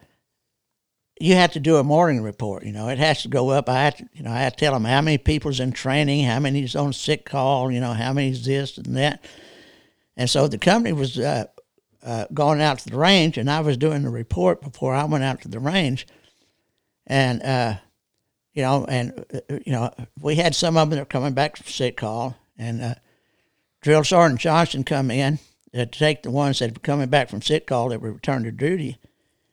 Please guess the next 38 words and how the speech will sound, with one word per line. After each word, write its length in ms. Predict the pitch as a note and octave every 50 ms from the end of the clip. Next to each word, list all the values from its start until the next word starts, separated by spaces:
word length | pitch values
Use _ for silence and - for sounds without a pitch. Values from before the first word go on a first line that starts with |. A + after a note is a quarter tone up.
| _ _ _ -
out 200 | - B2+ C3+ B2+
to 80 | B2
the 120 | F2+ G#2 A2
range. 540 | B2+ D3+ F#3+ G3+ E3+ B2+ B2 C#3+ - - - - _ _ _ _ _ _ _ _ _ _ _ _ _ _ _ _ _ _ _ _ _ _ _ _ _ _
So 160 | - - D3+
I 140 | D3+ F3+ G3
hear 180 | G#3+ A3 G#3 G#3
all 160 | G3+ F#3+ G3
this 180 | G3 F#3 D#3+
commotion 540 | - - C#3 C3 D#3 F3+ G3 G3 - C3 A2
going 240 | A#2+ B2+ C#3 D#3 D#3
on 180 | D3+ D3 D#3 D#3+
out 120 | D#3+ D3+
in 80 | A2 B2
the 80 | B2+
hallway. 560 | D3 - F#3+ F3 D#3+ C#3+ B2+ A2+ G#2+ - - -
"You're 240 | - C3 F3+ G#3 G#3
going 320 | G#3 G#3+ G3+ G3+ G3 F3+
to 60 | E3
the 120 | D#3+ D3+ D#3+
range." 480 | E3+ F3+ F#3 D#3 C3+ A#2 G#2+ - - _
"I'm 220 | - D3+ A3+ A3+ A3
not 240 | G3+ F#3+ F3+ E3+ E3
going 200 | - E3 D#3 D3+
to 40 | D3
the 120 | C#3+ C#3+
range." 300 | C#3+ C3+ B2+ A2 G#2+ G#2
"You're 140 | B2+ F3+ G#3
going 220 | G#3+ A3+ G#3 G#3
to 100 | G#3+ F#3+
the 140 | F3+ E3+ F3
range." 520 | F3 F3+ F#3 F#3+ F3+ D#3 A#2+ - A2 - - _ _ _ _ _ _ _ _ _ _ _ _ _ _ _ -
And 140 | A#2+ C3
I 120 | C#3+ D#3 E3
went 220 | D#3 D#3 E3 D3+
out, 260 | D#3 D#3+ D#3+ D#3+ -
and, 280 | - C#3+ B2 G2+ E2 - _ - -
and 320 | - B2 B2+ A2+ F2+ -